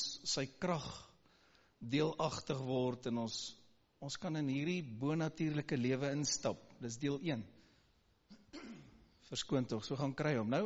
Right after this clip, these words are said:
in deel twee wil ek met jou praat oor bonatuurlike voorsiening. Want die Here lê op my hart dat selfs in moeilike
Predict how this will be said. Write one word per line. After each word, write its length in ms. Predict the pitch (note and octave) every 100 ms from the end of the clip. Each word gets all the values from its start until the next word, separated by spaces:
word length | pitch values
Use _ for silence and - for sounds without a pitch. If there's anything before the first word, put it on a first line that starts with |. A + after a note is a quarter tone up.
| G#3+
in 80 | F#3
deel 200 | G3+ G3
twee 220 | A3 A#3 G#3+
wil 180 | F3
ek 80 | D#3+
met 80 | D#3
jou 60 | D3
praat 320 | D#3+ D#3 D#3
oor 160 | C#3+ C3
bonatuurlike 1120 | A2 A#2 G#3 A#3+ A3 - G3 F3+ E3 D#3+ C#3
voorsiening. 640 | C#3 A#2+ - G3 D#3+ F2+ - - _ _ _ _ _ _ _ _ _ _ - - - - - - -
Want 140 | D3
die 20 |
Here 160 | E3+ F3+
lê 140 | F3
op 120 | F3 F3+
my 60 | D3+
hart 300 | C#3+ D#3 C#3
dat 220 | C#3 -
selfs 380 | - F#3+ G3+ F#3
in 140 | - D3
moeilike 460 | C#3+ F#3+ F3+ F#3+